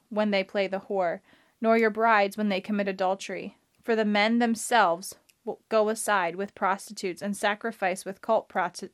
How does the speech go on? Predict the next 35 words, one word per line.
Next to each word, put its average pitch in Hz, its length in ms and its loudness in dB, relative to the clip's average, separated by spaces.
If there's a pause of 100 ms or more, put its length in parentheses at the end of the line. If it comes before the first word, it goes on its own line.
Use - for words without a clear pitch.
(120)
prostitutes, 190 640 -8 (400)
and 202 140 2
a 196 60 0
people 226 340 -2
without 196 320 2
understanding 196 640 -2
shall 196 180 -4
come 196 200 -6
to 196 160 -8
ruin. 190 420 -6 (1120)
Though 226 120 6
you 247 180 2
play 262 280 2
a 254 100 4
whore, 208 480 4 (100)
O 214 160 4
Israel, 190 580 -2 (120)
let 226 240 4
not 226 220 2
Judah 208 320 2
become 208 360 -2
guilty. 208 580 -6 (920)
Enter 240 320 4
not 214 320 4
into 226 220 -2
Gilgal, 196 600 0 (340)
nor 220 200 4
go 214 240 4
up 214 200 4
from 220 220 -2
Beth 202 280 2
Evan, 202 560 -4 (600)
and 220 160 -2
swear 233 340 0
not, 208 360 2